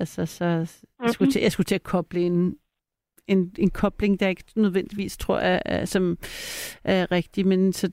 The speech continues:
Speaker 1: så derfor så, jeg tror nærmest, det, det er vildt at se, hvordan det er bredt også. Altså, det, det, jeg synes, det også er fedt at se, øh, sådan i aften, hvor, hvor meget forskellige folk er,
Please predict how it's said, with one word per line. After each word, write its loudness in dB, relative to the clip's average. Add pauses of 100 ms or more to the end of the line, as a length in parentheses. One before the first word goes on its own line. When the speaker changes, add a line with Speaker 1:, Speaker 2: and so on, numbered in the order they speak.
Speaker 1:
så -4
derfor 0
så, 0
jeg 2
tror 0
nærmest, 2
det, 2
det 4
er -2
vildt -6
at -2
se, 0
hvordan 2
det 0
er 0
bredt -4
også. -4
Altså, -4
det, -14
det, 2
jeg 0
synes, -8
det -2
også -2
er -8
fedt -2
at -12
se, -2 (300)
øh, 2
sådan 0
i -2
aften, 0
hvor, 0 (400)
hvor 0
meget 2
forskellige -2
folk -4 (100)
er, 0